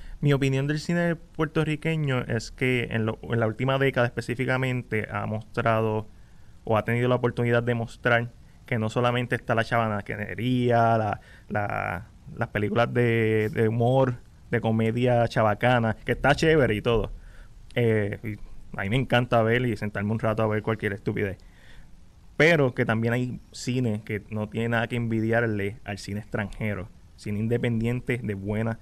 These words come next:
calidad. Algo que a mí me molesta y que, y que he pecado de hacerlo es de decir, "Está buena para hacer una película puertorriqueña".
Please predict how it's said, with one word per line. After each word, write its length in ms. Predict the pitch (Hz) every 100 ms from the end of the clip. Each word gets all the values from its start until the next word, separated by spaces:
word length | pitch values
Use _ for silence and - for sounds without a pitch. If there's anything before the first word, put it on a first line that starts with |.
| - -
calidad. 360 | 110 101 95 - -
Algo 240 | 120 120
que 80 | 127
a 60 | 147
mí 100 | 147
me 80 | 147
molesta 340 | 143 151 143
y 40 |
que, 220 | 113 104 110 - - -
y 80 | 120
que 80 | 101
he 40 |
pecado 420 | 117 123 127 131
de 60 | 123
hacerlo 440 | 113 127 113 107 - - - -
es 240 | 120 123
de 120 | 123 117
decir, 300 | 113 131 131 - - -
"Está 340 | - - 156
buena 400 | 170 214 220 202
para 160 | 147 131
hacer 160 | 123 123
una 180 | 135
película 360 | 135 131 135 127
puertorriqueña". 800 | 123 107 110 107 92 98 95 101